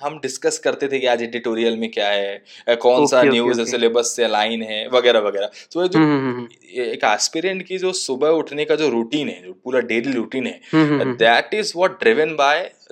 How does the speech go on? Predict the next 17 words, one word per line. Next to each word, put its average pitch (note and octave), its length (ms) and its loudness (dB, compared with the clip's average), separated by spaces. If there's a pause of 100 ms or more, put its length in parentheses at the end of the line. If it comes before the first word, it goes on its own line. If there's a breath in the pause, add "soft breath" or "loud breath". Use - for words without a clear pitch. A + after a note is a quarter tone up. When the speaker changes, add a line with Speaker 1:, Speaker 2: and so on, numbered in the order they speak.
(100)
Speaker 1:
the C#3 140 0
Hindu B2+ 300 -8
newspaper A#2+ 440 -6
और C#3+ 160 -4
Indian A2+ 280 -4
Express A2+ 380 -6
newspaper। F#2+ 540 -12 (220 loud breath)
तो B2 80 -8 (400)
first F#3+ 300 8
Speaker 2:
Okay, B2 140 0
Speaker 1:
thing C#3+ 180 0
Speaker 2:
सर। C3+ 100 -4
Speaker 1:
is C3 40 -4
what, C3 280 0
uh, B2 380 0
the A2 180 -2
Hindu। F2+ 380 -16